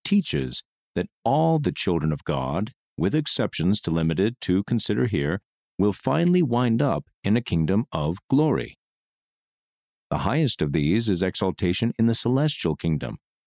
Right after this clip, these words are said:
wherein we may become like our Father and His Son, Jesus Christ. The mission of the Restored Church is to help all the children of God qualify for what God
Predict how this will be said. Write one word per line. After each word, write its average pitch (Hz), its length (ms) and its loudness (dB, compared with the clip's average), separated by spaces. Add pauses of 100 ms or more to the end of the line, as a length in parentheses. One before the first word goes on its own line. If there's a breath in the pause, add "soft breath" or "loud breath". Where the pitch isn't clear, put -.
(120)
wherein 101 280 2
we 127 180 4
may 160 140 2
become 104 380 0
like 85 200 0
our 69 100 -2
Father 117 560 0 (140)
and - 120 -6
His 127 220 0
Son, 78 480 -2 (260)
Jesus 76 360 -2
Christ. - 520 -6 (1200)
The 92 80 2
mission 175 320 4
of 160 100 2
the 107 100 2
Restored 110 460 0
Church 80 360 -2
is 80 100 -2
to 85 80 -4
help 85 260 -2
all 120 300 0
the 135 140 2
children 104 420 0
of 90 140 -2
God 85 320 0
qualify 113 580 -2
for 87 160 -6
what 82 220 -2
God 120 380 0